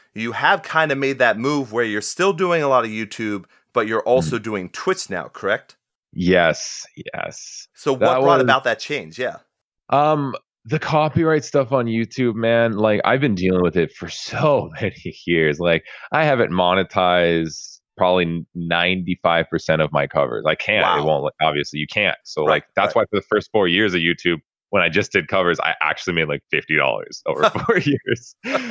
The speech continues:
Speaker 2: Um, and the copyright just got so, so intense when, when it came to live streaming. And
Speaker 1: Mm-hmm.
Speaker 2: I love live streaming 'cause I like just hanging out with, you know, people who like watching my shit and just talking and being like, "What's up?"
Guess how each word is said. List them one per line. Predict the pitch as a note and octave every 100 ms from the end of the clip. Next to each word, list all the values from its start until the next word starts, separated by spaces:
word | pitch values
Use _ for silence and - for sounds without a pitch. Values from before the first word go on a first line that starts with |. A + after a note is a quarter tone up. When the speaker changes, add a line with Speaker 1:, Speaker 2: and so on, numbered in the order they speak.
| -
Speaker 2:
Um, | - G#2+ G#2+ G#2+ G#2 - - _ _
and | A#2+ B2
the | B2
copyright | D3 C#3+ D#3+ D3
just | C3
got | C#3+ A#2+
so, | - - A#2 A#2 A2 G#2 _ _ -
so | - A2+
intense | G#2 A#2 G#2 G#2
when, | F#2+ - -
when | F#2
it | F2
came | F#2+ F2+
to | F2
live | D#2+ D#2+ F2+
streaming. | - A2+ A2+ B2 B2+ -
And | C3
Speaker 1:
Mm-hmm. |
Speaker 2:
I | A2+
love | C3+ D#3+
live | A#2+ A2 A2+
streaming | - A2 G#2
'cause | -
I | G2+
like | A#2 A#2 -
just | A2+ - _ _
hanging | - D#2+ E2
out | F#2
with, | F#2+ - _
you | F2
know, | F#2
people | - F#2+ A#2+
who | A#2 G#2+ -
like | F#2 F2+
watching | F2 F#2+ G#2+
my | A2+
shit | - A#2+ -
and | F2
just | E2+ F2+ - -
talking | F#2+ A#2 B2 B2+ A#2+
and | A#2
being | A2+
like, | A#2 A#2 -
"What's | G2+ A2+ -
up?" | A2+ A2